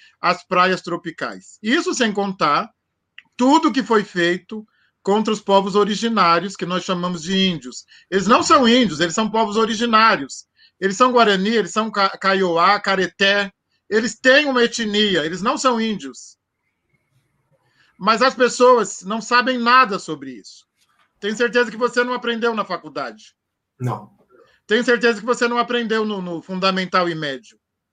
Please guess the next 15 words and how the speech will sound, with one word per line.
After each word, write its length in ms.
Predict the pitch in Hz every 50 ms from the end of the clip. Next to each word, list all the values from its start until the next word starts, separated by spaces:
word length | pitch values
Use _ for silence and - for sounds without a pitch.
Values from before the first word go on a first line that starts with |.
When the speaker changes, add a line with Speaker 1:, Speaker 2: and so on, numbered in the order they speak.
| _ _ - - - _ - - - - - _ _ _
Speaker 1:
Não 180 | - 139 165 185
é? 240 | - 226 226 233 _ _ _ _ _ _ _ _ _ _ _ _ _ _ _ _ _ _ _ _ - - - _ _ _ _ _ _ _ _ _ _ _ _ _ _ -
As 120 | - 185 190
pessoas 440 | 202 240 220 233 240 247 226 160 214
acham, 560 | 233 233 240 226 - - - 165 143 127 _ _ _ _ _ _ _ _ _ _ _ _ -
é, 80 | 196
é, 420 | 214 226 208 202 202 196 190 190 202
a, 320 | 175 180 175 180 170 175 185
a 40 |
escravização 800 | 214 202 - 269 277 262 240 254 220 240 220 208 - 220 214 208
no 100 | 202 190
Brasil, 680 | 170 175 170 165 - - 190 214 220 202 165 135 117 - _ _ _ _ _ _ _ _ _ _ _ _ _ _ _ _ _ _ _ _ _ _ _ _ _ _ _ _ _ _ _ _ _ _ _ _ _ _ _ _ _ -
ela, 580 | 175 190 208 214 233 240 247 247 254 254 233 202
ela 220 | 190 202 220 247
escravizou, 1120 | 240 - - 226 233 196 202 208 185 143 160 208 226 233 233 220 185 156 135 117 110